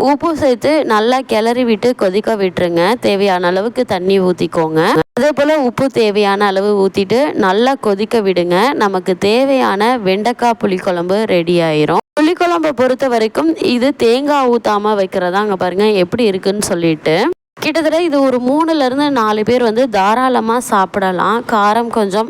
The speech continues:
அதே மாதிரி இந்த புளிக்குழம்புல முக்கியமான டிப்ஸ் என்ன அப்படின்னா, எல்லாமே வதங்கி, காய் எல்லாமே வதங்குனதுக்கு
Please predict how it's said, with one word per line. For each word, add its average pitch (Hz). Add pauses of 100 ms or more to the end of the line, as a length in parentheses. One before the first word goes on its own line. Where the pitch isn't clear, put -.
(120)
அதே 220 (100)
மாதிரி 220 (120)
இந்த 240
புளிக்குழம்புல 269 (160)
முக்கியமான 277 (100)
டிப்ஸ் 247 (120)
என்ன 226 (160)
அப்படின்னா, 185 (1040)
எல்லாமே 320 (100)
வதங்கி, 277 (140)
காய் 247 (120)
எல்லாமே 233 (160)
வதங்குனதுக்கு 220